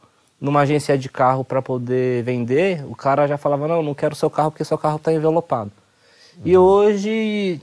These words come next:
Speaker 1: praticamente, logo, logo já vai ter loja de carro envelopado, né? A ideia hoje das fábricas é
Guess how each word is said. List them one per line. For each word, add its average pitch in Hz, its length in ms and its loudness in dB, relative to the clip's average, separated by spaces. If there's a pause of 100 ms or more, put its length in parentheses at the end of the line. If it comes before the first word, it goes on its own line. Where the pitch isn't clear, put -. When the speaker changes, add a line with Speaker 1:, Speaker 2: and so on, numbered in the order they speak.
(140)
Speaker 1:
praticamente, 180 640 2
logo, 196 240 4
logo 190 340 6
já 202 140 4
vai 202 180 2
ter 208 140 2
loja 196 340 4
de 190 120 -4
carro 190 220 -2
envelopado, 196 640 4 (840)
né? 131 200 2
A 131 100 6
ideia 135 500 6
hoje 143 340 2
das 131 240 2
fábricas 135 640 2
é 123 720 2